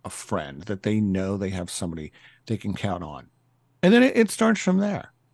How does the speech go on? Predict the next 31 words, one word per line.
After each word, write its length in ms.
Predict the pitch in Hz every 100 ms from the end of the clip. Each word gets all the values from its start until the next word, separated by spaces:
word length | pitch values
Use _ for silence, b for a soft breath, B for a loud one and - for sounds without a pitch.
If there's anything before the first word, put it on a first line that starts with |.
| _ _ _ _ _
A 40 | 120
lot 280 | 120 113
of 80 | 131
times, 360 | 139 139 147 143
with, 240 | 147 -
especially 420 | 139 - 185 -
with 60 | 180
my 140 | 190
friends, 360 | 190 170 110 101
you 100 | 123
exchange 500 | 127 - 147 135 127
stories. 960 | - - - 127 113 80 69 - - - _ _ _ _ _ _
And 140 | 123 113
a 60 |
story 480 | 113 - 160 139 139
turns 320 | - 127 123
into, 320 | 117 113 101 - _ _ _ -
"How 120 | 135
did 160 | 165 156
that 200 | 147 131
make 280 | 131 123
you 100 | 143
feel? 720 | 127 - - 135 101 76 - _ _ _ _ -
How 80 | 170
did 160 | 208
that 120 | 214 196
other 220 | 202 202
person 480 | - 120 - 98 95
make 260 | 90 -
you 80 | 87
feel? 540 | - - 80 - -